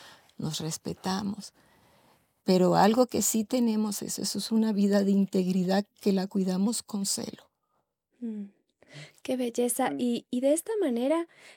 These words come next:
Speaker 2: eh, creo que podemos, eh, hacer un, un peque-, una pequeña pausa, eh, para venir al próximo capítulo. Yo me quedo, atesoro algunas cosas de las que ustedes han dicho porque nos han compartido vivencias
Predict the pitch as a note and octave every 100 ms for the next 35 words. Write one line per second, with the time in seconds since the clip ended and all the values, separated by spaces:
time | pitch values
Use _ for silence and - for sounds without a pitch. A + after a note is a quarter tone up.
0 | _ - A3 G#3+ B3 B3+ D4 - G#3 G#3+
1 | A#3+ C4 B3+ - - G#3 - G#3 A3 A#3+
2 | B3+ B3+ A#3 - A3+ - A#3 - A3+ G#3+
3 | A#3 A#3+ G#3 A3 A3 G#3 - G3 A3 -
4 | D4+ - - - - _ G#3+ G#3 G3+ G3
5 | G3+ G3+ G3+ G3 G3+ A3+ B3 - A3+ A3
6 | B3 A#3 A3 G#3 G#3 G#3 B3 B3 B3+ F4
7 | F4+ C4+ C4 - C4 D4 D#4 - - -
8 | - A3 A3+ A3+ - C4 C4+ B3 A#3+ A#3+
9 | B3 - A3+ A#3+ B3 G#3+ G3+ G#3 G#3+ A3
10 | A3+ A#3 A3 G#3+ G#3+ B3 A#3+ G#3 G#3 G#3
11 | G#3+ A3+ C4 B3+ A#3 - A3+ A#3+ A3 G3+
12 | A3 A3 B3+ B3